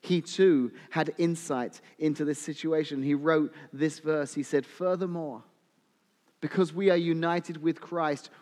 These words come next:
we have received an inheritance from God, for he chose us in advance, and he makes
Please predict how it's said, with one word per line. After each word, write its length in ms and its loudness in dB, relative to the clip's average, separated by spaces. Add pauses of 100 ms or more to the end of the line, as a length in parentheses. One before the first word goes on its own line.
(120)
we 240 4
have 240 0
received 360 0
an 120 -4
inheritance 600 -4
from 240 -10
God, 340 -10 (240)
for 120 -4
he 160 0
chose 480 0
us 220 -6
in 80 -6
advance, 420 -4 (220)
and 140 -4
he 160 0
makes 280 -2